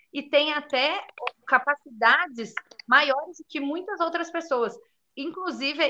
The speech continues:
essa é uma capacidade do Dudu de tocar, ele tem o dom, ele tem o talento pra música,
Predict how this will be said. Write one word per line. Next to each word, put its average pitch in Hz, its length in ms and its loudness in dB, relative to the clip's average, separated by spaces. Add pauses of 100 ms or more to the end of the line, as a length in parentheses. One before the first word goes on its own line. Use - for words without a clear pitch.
essa 277 280 -2
é 302 40 -2
uma 302 100 -2
capacidade 247 600 -4
do 254 80 -20 (100)
Dudu 220 200 -14
de 185 140 -18
tocar, - 360 0
ele 208 120 -4
tem 247 200 -8
o 302 40 -8
dom, 233 380 -4
ele 196 100 -18
tem 226 120 -2
o 226 60 -6
talento 269 580 -2
pra 233 240 2
música, 208 640 -10